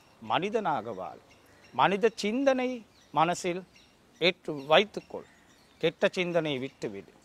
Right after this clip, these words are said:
உன்னுடைய மனம் கெட்டதை நோக்கும் பொழுது உன்னுடைய முகம் அதை காட்டி கொடுக்கும். மனம் சுத்தமாக இருக்கும் பொழுது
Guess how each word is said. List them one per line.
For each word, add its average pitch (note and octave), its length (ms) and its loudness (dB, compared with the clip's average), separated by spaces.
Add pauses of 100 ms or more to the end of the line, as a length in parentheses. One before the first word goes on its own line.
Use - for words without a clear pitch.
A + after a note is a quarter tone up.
(420)
உன்னுடைய G3 420 4
மனம் F3+ 420 4 (300)
கெட்டதை G#3+ 520 4
நோக்கும் E3 380 0
பொழுது E3 320 0
உன்னுடைய F#3 320 -2
முகம் F3+ 440 -2 (480)
அதை F#3+ 260 -2
காட்டி E3 360 6
கொடுக்கும். - 480 -18 (640)
மனம் G3+ 320 6
சுத்தமாக A3 680 6
இருக்கும் C#3 300 -4
பொழுது C3+ 400 -2